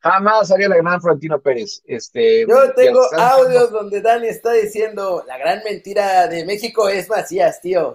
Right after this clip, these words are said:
Speaker 2: <laughs>
Speaker 1: Jamás, jamás lo diría, jamás lo diría.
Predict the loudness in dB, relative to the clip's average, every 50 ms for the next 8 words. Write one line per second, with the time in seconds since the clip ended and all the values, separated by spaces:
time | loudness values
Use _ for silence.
0 | -6 _ -2 0 0 0 0 2 2 2 2 2 2 2 4 2 2 0 -4 -10
1 | -14 -12 -6 -2 0 0 2 2 2 2 2 2 0 0 0 0 0 0 0 -2
2 | -4 -6 -4 -4 -2 -4 -4 -4 -4 -6